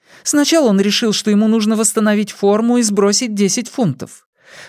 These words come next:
На самом деле ему бы стоило сбросить тридцать. Вот, кстати, ответ на ваш вопрос по поводу внешней привлекательности. Он сильно поправился вскоре после нашей свадьбы. Он стал каждый день ходить в тренажёрный зал,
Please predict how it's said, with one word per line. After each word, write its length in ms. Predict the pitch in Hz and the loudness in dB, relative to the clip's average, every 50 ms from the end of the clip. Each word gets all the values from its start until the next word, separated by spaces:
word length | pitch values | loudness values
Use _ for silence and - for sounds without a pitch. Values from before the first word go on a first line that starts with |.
| - | -4
На 120 | 190 196 196 | -2 0 2
самом 320 | - 311 311 294 247 202 | 2 2 2 2 2 2
деле 240 | 165 175 156 151 156 | 2 2 2 2 2
ему 180 | 165 170 175 | 2 2 2
бы 120 | 165 185 196 | 2 0 0
стоило 340 | - - 226 226 226 233 233 | 0 0 0 0 2 0 0
сбросить 540 | 214 202 254 262 247 - 269 247 - _ | 0 0 0 0 0 0 -2 -4 -6 _
тридцать. 600 | - 349 339 294 - - - - - - - - _ _ _ _ _ _ - - _ | -4 -2 0 0 0 -2 -4 -6 -6 -8 -16 -20 _ _ _ _ _ _ -20 -8 _
Вот, 160 | - 185 180 | -2 -2 -2
кстати, 320 | - - - 320 294 - 285 | -2 -2 0 0 0 0 0
ответ 400 | 277 269 262 254 277 269 - - | 0 0 0 0 -2 -2 0 0
на 120 | 196 185 | 0 0
ваш 180 | 185 196 196 - | 0 0 0 0
вопрос 360 | 202 185 185 208 220 226 - | -2 -2 0 -2 -2 -2 -2
по 160 | - 190 170 | -2 -2 -2
поводу 300 | - 202 208 208 190 208 | 0 0 0 0 0 -2
внешней 380 | 180 196 208 208 190 - 214 202 | 0 0 0 -2 -2 -2 -4 -4
привлекательности. 1000 | 202 202 202 196 214 208 - 214 156 - - 90 90 - - - - - - - _ - - - - - _ | -2 -2 -4 -4 -4 -4 -2 -2 -2 -2 -4 -8 -8 -8 -8 -8 -10 -12 -18 -20 _ -20 -20 -20 -20 -8 _
Он 120 | 277 311 | -4 -2
сильно 380 | 294 - - 311 269 254 262 269 | 0 0 0 2 2 2 2 2
поправился 680 | - 277 262 262 240 208 175 180 196 214 202 - 196 165 | 0 0 0 0 2 2 2 2 2 0 0 -2 -2 -2
вскоре 320 | - - 202 202 208 226 | -2 -2 0 0 0 0
после 280 | 208 214 202 - 196 196 | -2 -2 -2 -2 -2 -2
нашей 300 | 180 170 175 - 214 202 | 0 -2 -2 -2 -4 -4
свадьбы. 460 | - - 190 147 110 - - - - _ _ _ _ _ _ _ _ _ _ - | -4 -2 -2 -4 -4 -6 -10 -16 -18 _ _ _ _ _ _ _ _ _ _ -4
Он 100 | 208 220 | -2 -2
стал 300 | - - 247 262 269 262 | -2 0 0 -2 -2 -2
каждый 440 | 262 - 254 254 254 233 220 247 | -2 0 0 0 0 0 -2 -4
день 220 | 202 220 233 262 254 | -2 0 -2 -2 -2
ходить 340 | - 240 220 190 226 233 - | -2 -2 -2 -2 -2 -4 -6
в 60 | - | -6
тренажёрный 680 | - 240 226 220 220 220 208 202 226 220 220 226 226 | -4 -2 0 0 0 0 2 2 2 2 2 0 0
зал, 340 | 214 208 254 247 196 131 - | 0 0 0 0 0 -2 -4